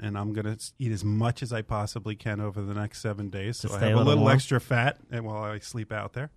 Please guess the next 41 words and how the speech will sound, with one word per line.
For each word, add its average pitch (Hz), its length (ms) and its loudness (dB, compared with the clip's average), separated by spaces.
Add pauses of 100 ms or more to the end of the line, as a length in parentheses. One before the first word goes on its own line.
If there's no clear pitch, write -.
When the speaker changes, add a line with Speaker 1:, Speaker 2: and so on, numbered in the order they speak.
(120)
Speaker 2:
You're 170 100 4
having 180 180 4
some 175 200 0
success 160 420 2
raising 156 280 6
money, 151 260 6
though, 101 200 4
along 104 260 2
with 104 140 2
awareness 101 460 0
for, 101 320 -2
for, 101 200 0
and 110 220 2
that's 104 280 2
what 107 100 2
it's - 140 -6
really 98 180 2
all 95 160 0
about. 87 340 -4
Speaker 1:
Well, 151 120 4
you 156 100 6
know, 160 140 8
we, 151 200 4
we 131 140 4
talk 151 360 2
about 113 340 2
so 120 240 4
often 113 420 2
how 98 300 0
athletes 110 420 0
can 117 160 2
actually 110 300 2
benefit 113 720 0
society 113 840 0
and 104 240 -4
com-, 120 220 2
the 110 80 0
communities 110 640 0
they're 113 180 2
in, 131 400 2
and 113 400 0